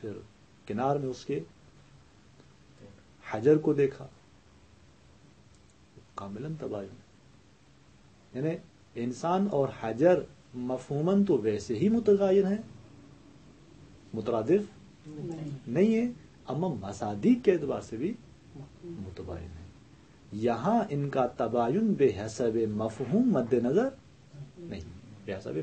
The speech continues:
Speaker 1: مصداق مد نظر۔ اور اسی بے حسب مصداق کے تباین کو ہم نسبت تباین کہتے ہیں۔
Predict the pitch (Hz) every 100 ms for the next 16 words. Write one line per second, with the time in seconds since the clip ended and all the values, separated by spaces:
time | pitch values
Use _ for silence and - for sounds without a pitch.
0 | 107 90 127 139 - - - - - 185
1 | 160 - - - - 117 160 - 170 135
2 | 135 143 139 127 131 135 127 190 240 -
3 | 202 185 156 156 156 156 156 170 226 -
4 | - - 113 120 - 127 151 165 - 98
5 | 92 90 87 85 82 92 95